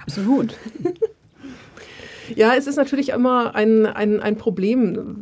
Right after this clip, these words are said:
Speaker 2: wenn man sich mit solchen anderen Kulturen beschäftigt und die dann halt als das Fremde bezeichnet oder das andere wiederum bezeichnet wird.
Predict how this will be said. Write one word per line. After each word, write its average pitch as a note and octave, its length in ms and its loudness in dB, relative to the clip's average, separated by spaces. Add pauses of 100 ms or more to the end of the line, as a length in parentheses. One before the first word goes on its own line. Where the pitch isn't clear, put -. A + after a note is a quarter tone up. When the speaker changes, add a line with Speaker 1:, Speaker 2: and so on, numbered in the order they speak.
(120)
Speaker 2:
wenn F#3+ 160 0
man G#3 200 2
sich G3 220 -6
mit F#3+ 100 -4
solchen F#3+ 420 -4 (180)
anderen G#3 500 -2
Kulturen G#3 640 -4
beschäftigt G3+ 640 -6
und G3 180 -2
die G3+ 120 -4
dann G3 260 -2
halt F#3+ 340 -6
als F#3+ 300 -8 (100)
das F#3 520 -8
Fremde A3+ 580 0
bezeichnet G#3+ 440 -2
oder F#3 80 -6
das - 260 -10
andere A#3 520 4
wiederum A3+ 300 0
bezeichnet A3 540 -2
wird. A3 160 4